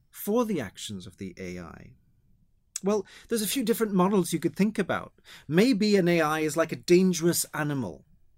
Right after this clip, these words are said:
If you keep a dangerous animal in your home and it escapes and causes damage to your neighbor's property, you're going to be strictly liable.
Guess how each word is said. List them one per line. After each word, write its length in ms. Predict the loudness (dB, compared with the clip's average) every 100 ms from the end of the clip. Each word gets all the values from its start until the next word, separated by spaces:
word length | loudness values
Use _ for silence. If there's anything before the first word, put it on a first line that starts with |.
| _ _ _
If 120 | -2
you 80 | -2
keep 240 | 0 0 2
a 40 |
dangerous 520 | 4 6 6 4 0 -2
animal 340 | 0 0 2
in 140 | -2 -2
your 100 | -4
home 600 | -4 -2 -2 -4 -6 -8 -14 -14
and 100 | -6
it 80 | -2
escapes 720 | -2 0 0 2 2 0 -6 -10 -12 -12
and 100 | -4
causes 320 | -2 -2 -2
damage 440 | 2 2 2 -2
to 120 | -4 -2
your 80 |
neighbor's 300 | 0 0 -2
property, 480 | -2 -4 -4 -2 -4 -6 -10
you're 80 | -4
going 160 | -2 -2
to 80 | -2
be 80 |
strictly 500 | -4 -2 -4 -4 -2
liable. 640 | 0 2 2 0 -4 -10